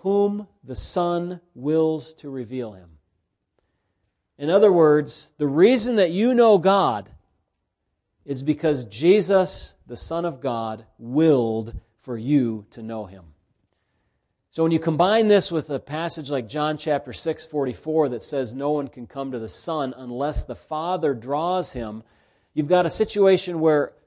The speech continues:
the reason you're in your seat as a saved person today is because, one, the Father drew you to the Son, and two, the Son then in turn willed that you would know the Father, and he revealed the Father to you. And how did he do that?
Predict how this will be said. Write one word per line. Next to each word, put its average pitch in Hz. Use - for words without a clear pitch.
the 147
reason 208
you're 196
in 170
your 165
seat 180
as 127
a 120
saved 165
person 151
today 135
is 123
because, 113
one, 180
the 156
Father 190
drew 170
you 185
to 180
the 139
Son, 123
and 151
two, 233
the 170
Son 226
then 175
in 156
turn 185
willed 220
that 156
you 202
would 190
know 202
the 190
Father, 190
and 151
he 170
revealed 170
the 156
Father 127
to 120
you. 101
And 113
how 165
did 175
he 151
do 160
that? 95